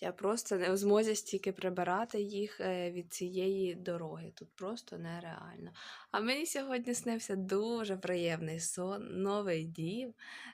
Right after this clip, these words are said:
наш красивий. О, я так сьогодні намедитувала вночі, що прямо кайфанула, мені сподобалося. <laughs> Тож запрошую вас у продовження мого відео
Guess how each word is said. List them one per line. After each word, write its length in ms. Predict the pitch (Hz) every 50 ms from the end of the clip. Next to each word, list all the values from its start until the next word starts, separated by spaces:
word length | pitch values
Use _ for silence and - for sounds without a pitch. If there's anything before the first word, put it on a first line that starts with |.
| - -
наш 480 | 190 185 180 185 190 214 220 208 -
красивий. 880 | - - - 175 175 165 - - - 185 208 240 247 240 208 190 180 - -
О, 460 | 196 208 240 262 269 262 233 226 220
я 220 | 220 220 214 226
так 260 | 226 240 233 240 240
сьогодні 380 | - - 220 220 214 214 220 214
намедитувала 880 | 208 208 202 196 196 196 190 190 190 190 196 185 190 220 254 269 233 196
вночі, 560 | 196 196 175 180 180 - - 254 269 269 247 - - - - - - -
що 240 | - - - 185 185
прямо 520 | - - 185 196 214 262 285 269 226 208
кайфанула, 1120 | 208 - - 208 220 247 247 247 - - 196 190 190 190 190 185 185 185 185 180 180 175 175
мені 220 | 175 175 190 220 269
сподобалося. 1040 | 262 - - 196 185 180 170 165 156 160 156 175 202 262 254 - - - 247 208 269
<laughs> 40 | 269 220 247 233 285 311 - - - - - - - - - - - - - - - - - - - - - _ -
Тож 280 | - 302 320 339 339 320
запрошую 640 | 311 294 294 262 269 285 285 277 269 269 262 254
вас 340 | 240 247 247 247 254 254 -
у 60 | 233
продовження 680 | 226 233 240 226 208 226 226 233 240 240 233 233 233 220
мого 400 | 214 208 202 202 208 220 220 214 202 208 208
відео 640 | 208 202 220 240 262 269 294 269 254 254 262 262